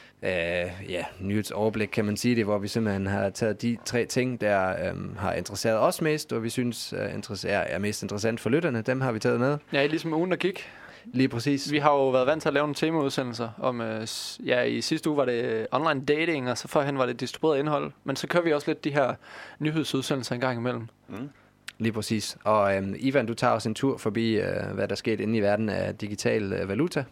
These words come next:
Speaker 1: bitcoins.
Speaker 3: Det gør jeg i hvert fald.
Speaker 1: Ja, om ikke så længe. Og så, øh, skal Rasmus fortælle os, øh, lidt om, hvorfor Facebook måske bliver det nye Snapchat.
Speaker 2: Ja.
Speaker 1: Og, øhm, ja,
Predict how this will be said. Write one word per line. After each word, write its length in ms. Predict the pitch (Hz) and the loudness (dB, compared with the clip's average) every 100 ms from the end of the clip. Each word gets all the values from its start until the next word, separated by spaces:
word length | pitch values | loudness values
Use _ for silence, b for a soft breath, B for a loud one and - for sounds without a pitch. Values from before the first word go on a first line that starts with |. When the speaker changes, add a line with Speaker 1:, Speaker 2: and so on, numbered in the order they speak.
| - | -6
Speaker 1:
bitcoins. 560 | 160 - 139 135 - _ - | -4 -2 -4 -4 -14 _ 0
Speaker 3:
Det 80 | 127 | 6
gør 80 | |
jeg 80 | 123 | 6
i 60 | 120 | 6
hvert 120 | 117 | 4
fald. 160 | 113 110 | 0 -4
Speaker 1:
Ja, 140 | 123 143 - 113 | 0 -2 -2 -4
om 160 | 110 | 0
ikke 160 | 117 - | 0 0
så 80 | 117 | 2
længe. 360 | 110 117 123 127 - | 4 2 -2 -8 -10
Og 140 | - 107 | -4 -2
så, 160 | - 120 110 101 98 | 2 4 4 4 2
øh, 60 | 98 | -2
skal 360 | - 98 90 95 B B B B - | -2 -2 -2 -6 B B B B -2
Rasmus 300 | 104 - 117 | -2 0 -2
fortælle 360 | - 110 117 110 | -2 0 0 0
os, 280 | 101 - 110 | -2 -4 -4
øh, 240 | 104 98 | -2 -2
lidt 180 | 98 117 | 0 0
om, 180 | 101 101 98 98 | 0 -2 -2 -4
hvorfor 720 | 98 101 104 - 107 113 107 110 | -6 -2 -2 2 0 0 -4 -6
Facebook 560 | - 113 - 110 - | 0 0 0 -6 -4
måske 380 | 107 104 147 123 | -6 -2 -2 -2
bliver 180 | 120 117 | -2 0
det 80 | 113 | 0
nye 160 | 123 | 0
Snapchat. 540 | 123 120 - - 98 - _ B B B | 0 -2 -2 -2 -2 -4 _ B B B
Speaker 2:
Ja. 120 | 160 113 - | -2 -2 0
Speaker 1:
Og, 380 | 104 104 98 95 | 4 4 4 2
øhm, 280 | 92 92 92 | 0 -2 -4
ja, 240 | 73 95 | -2 -2